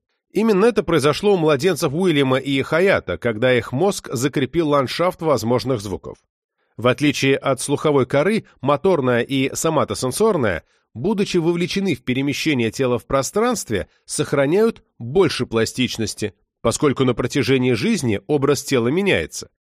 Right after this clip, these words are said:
Вы толстеете, худеете, надеваете ботинки, шлепанцы, встаете на костыли,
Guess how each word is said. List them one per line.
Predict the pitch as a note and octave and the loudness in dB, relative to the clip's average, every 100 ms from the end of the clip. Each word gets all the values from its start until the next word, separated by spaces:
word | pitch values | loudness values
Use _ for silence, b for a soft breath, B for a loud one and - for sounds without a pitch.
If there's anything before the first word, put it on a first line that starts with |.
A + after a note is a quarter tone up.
| _ - | _ -6
Вы | G3 | -4
толстеете, | B3+ A3 D3+ - C#3+ C#3 B2+ C3 | 0 0 0 -2 0 0 -2 -8
худеете, | - G#3+ B2+ C3 C3 B2 - B2 _ - | -6 -6 0 2 2 0 -6 -10 _ -6
надеваете | B2 A#2 F3+ G3+ A3 | -2 0 0 0 0
ботинки, | F#3+ F#3+ - C3+ C3 C#3+ | 0 0 0 -2 -2 -6
шлепанцы, | - C#3+ D3 B2+ C3 A2+ B2+ | -6 0 2 2 -2 -2 -6
встаете | A2+ - C3 F#3 F#3 | -6 -2 0 2 2
на | G3+ | -2
костыли, | F#3+ G#3 - F#3 D3 A2+ A#2 | 0 -2 -2 -4 -2 0 -2